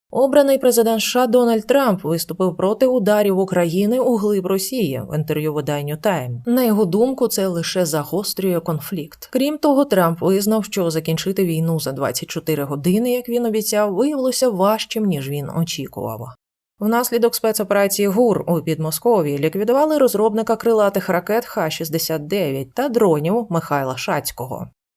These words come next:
Палата представників С Ш А схвалила оборонний бюджет на двадцять п'ятий рік у розмірі вісімсот вісімдесят трьох мільярдів доларів.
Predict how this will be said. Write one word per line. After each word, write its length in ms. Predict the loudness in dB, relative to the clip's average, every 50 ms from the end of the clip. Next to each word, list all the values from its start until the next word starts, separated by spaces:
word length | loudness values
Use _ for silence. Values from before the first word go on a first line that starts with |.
| _ _ _ _
Палата 340 | 0 2 4 6 6 4 4
представників 640 | 2 2 0 2 2 2 2 2 0 0 2 0 0
С 60 | 0
Ш 200 | -2 -2 0 2
А 100 | 2 2
схвалила 480 | 2 0 -2 -2 2 2 4 4 4 4
оборонний 600 | 2 2 2 2 2 2 4 2 2 2 0 0
бюджет 420 | -2 -2 -2 0 0 0 0 0
на 80 | -2 -2
двадцять 380 | 0 -2 -2 -2 -4 -6 -6
п'ятий 340 | -4 -2 -2 0 0 0 0
рік 300 | 0 0 0 -2 -4 -8 -6
у 100 | -4 -2
розмірі 380 | 0 0 0 0 0 0 0
вісімсот 540 | 0 -2 -2 -2 -4 -4 -2 -2 -4 -4 -2
вісімдесят 600 | -4 -4 -2 -2 -2 -2 -2 -2 -4 -4 -6 -6 -2
трьох 340 | -2 0 0 0 -2 -2
мільярдів 520 | -4 -4 -2 -2 -2 -4 -4 -4 -6 -4 -2
доларів. 420 | -2 -2 0 -2 -2 -4 -4 -6